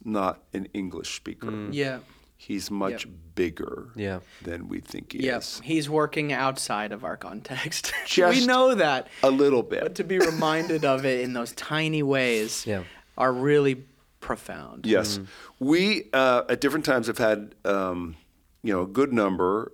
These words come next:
Speaker 1: of Chinese, uh, here in the Sovereign Grace Church of Louisville. And then other times Hispanics.
Speaker 2: Mm-hmm.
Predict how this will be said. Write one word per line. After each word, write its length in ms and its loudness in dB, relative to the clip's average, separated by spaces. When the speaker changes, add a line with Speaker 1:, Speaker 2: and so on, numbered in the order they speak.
Speaker 1:
of 340 0
Chinese, 880 0
uh, 580 0
here 540 2
in 180 -2
the 260 0
Sovereign 240 -2
Grace 100 -2
Church 200 -6
of 60 0
Louisville. 280 -2
And 160 2
then 200 4
other 120 2
times 200 -2
Hispanics. 540 -2
Speaker 2:
Mm-hmm. 240 -8